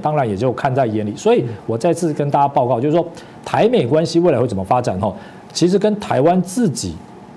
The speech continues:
还是比较重要，因为台湾也已经是一个民主的社会哈，美国也不可能强人所难，或者是过度的在他的这个台湾呢伸展他的意志。那台湾呢，就是本身内部政治的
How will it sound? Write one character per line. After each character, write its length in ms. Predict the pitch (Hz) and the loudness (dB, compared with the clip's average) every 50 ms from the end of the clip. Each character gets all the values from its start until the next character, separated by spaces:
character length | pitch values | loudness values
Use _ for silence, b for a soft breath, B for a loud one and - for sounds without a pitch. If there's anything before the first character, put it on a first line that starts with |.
| - | -12
还 140 | - 117 123 | -4 -4 -2
是 140 | 113 147 135 | 0 0 0
比 100 | 104 101 | 0 0
较 100 | 113 117 | -2 0
重 200 | - 127 110 117 | -2 -2 -2 -2
要， 140 | 113 95 90 | -4 -4 -2
因 100 | - 196 | 0 0
为 120 | 214 202 - - - | 0 0 -2 -4 -6
台 140 | - 123 | -4 0
湾 160 | 147 196 214 208 | 2 2 2 2
也 100 | 165 113 | 2 0
已 40 | |
经 140 | 98 127 139 | 0 -2 -2
是 100 | 127 156 | -2 0
一 40 | 151 | 0
个 40 | 131 | 0
民 180 | 113 117 131 | 0 0 -2
主 120 | 135 123 95 | 0 -2 -2
的 60 | 92 | -2
社 200 | - 147 127 113 | 0 0 2 2
会 160 | 139 123 110 | 4 2 2
哈， 100 | 110 101 - B B B B B B | 0 -2 -4 B B B B B B
美 200 | 143 131 123 120 | 0 2 2 2
国 180 | 135 175 214 | 4 2 4
也 100 | 226 160 | 4 2
不 240 | - - - 277 240 | 0 2 0 0 0
可 200 | - - - 113 | 0 -2 -4 -4
能 180 | 110 117 131 135 | -2 -2 -4 -4
强 340 | - - - 131 135 156 | -6 -4 -4 -4 -2 0
人 180 | 160 147 156 175 | 0 2 0 0
所 240 | 175 - 107 87 85 | 0 -2 -4 -4 -2
难， 200 | 92 95 92 98 B B B B B | -4 -4 -6 -6 B B B B B
或 120 | - 214 | 0 2
者 100 | 160 131 | 2 2
是 120 | 117 170 170 | 2 0 0
过 360 | 175 - - 247 220 175 233 | 0 0 2 4 4 4 4
度 180 | - 220 185 156 | 2 2 2 2
的 140 | 120 113 | 2 2
在 180 | 113 - 160 151 | 0 2 0 0
他 140 | 131 131 147 | 2 0 0
的 160 | 143 139 123 117 - - | 0 0 -4 -4 -8 -4
这 100 | - 156 | -4 -2
个 60 | 131 | -2
台 180 | 127 - 117 113 | -2 -2 -2 0
湾 160 | 123 139 135 | 0 0 0
呢 80 | 131 107 | -2 -2
伸 180 | - 151 151 147 | -2 -2 -2 -2
展 100 | 123 92 | -2 -4
他 80 | 104 120 | -2 -2
的 80 | 117 | -2
意 160 | 117 170 135 117 | -2 -2 -4 -4
志。 200 | 110 - 113 95 B B B B B B | -4 -6 -6 -6 B B B B B B
那 100 | - 226 | 0 0
台 200 | 226 - 160 165 | 2 2 2 4
湾 160 | 196 220 220 | 4 4 2
呢， 160 | 220 202 190 190 - - | 2 0 0 -2 -6 -4
就 100 | - 185 | -4 -2
是 100 | 151 175 | -2 -2
本 220 | 170 - 110 104 101 | -2 -2 -4 -4 0
身 200 | - 156 160 180 | 0 0 2 2
内 160 | 190 170 156 | 2 2 0
部 200 | 151 165 160 139 | 2 0 -2 0
政 240 | 135 180 160 143 135 | 0 0 0 0 0
治 140 | 165 156 | 0 0
的 120 | 120 113 | 0 0